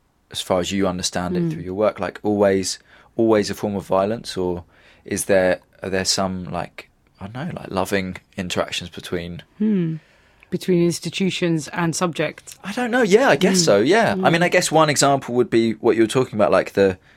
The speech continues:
Speaker 1: the, the cleaning your
Speaker 2: The
Speaker 1: screen.
Speaker 2: caring.
Speaker 1: Yeah.
Speaker 2: Yeah, yeah.
Speaker 1: There's still a
Speaker 2: Yeah.
Speaker 1: caring relationship, even if that is under-, underpinned by <laughs> whatever,
Speaker 2: Yeah.
Speaker 1: global capitalism
Speaker 2: Yeah.
Speaker 1: or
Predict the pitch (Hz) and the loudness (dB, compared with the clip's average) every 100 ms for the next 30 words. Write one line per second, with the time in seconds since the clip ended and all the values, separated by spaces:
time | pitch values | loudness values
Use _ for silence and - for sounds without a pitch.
0 | _ _ _ _ - 95 95 - _ - | _ _ _ _ 0 4 4 0 _ -20
1 | - _ - - - 110 98 98 98 - | -20 _ -20 -12 -4 0 0 0 -4 -8
2 | 98 95 92 92 - _ - 180 120 190 | -2 2 2 0 -6 _ -6 -2 0 2
3 | 175 170 160 156 147 143 117 180 160 143 | 2 2 0 0 2 4 6 4 2 -2
4 | - 170 160 151 - _ - - 123 - | -2 -2 0 -4 -8 _ -14 -6 -2 0
5 | 127 170 170 160 95 92 90 - - 104 | 2 2 0 0 -4 -8 -8 -8 -4 -4
6 | 101 95 - 90 92 92 92 87 - 95 | -4 -6 -2 -2 -2 -4 -4 -6 -6 -8
7 | 87 - 92 87 87 87 - - - - | -8 -10 -12 -8 -6 -6 -8 -18 -16 -12
8 | 95 220 208 180 - 208 208 - - - | -4 2 4 4 2 -4 -4 -6 -4 -4
9 | 170 180 165 151 98 | 0 2 0 -4 -8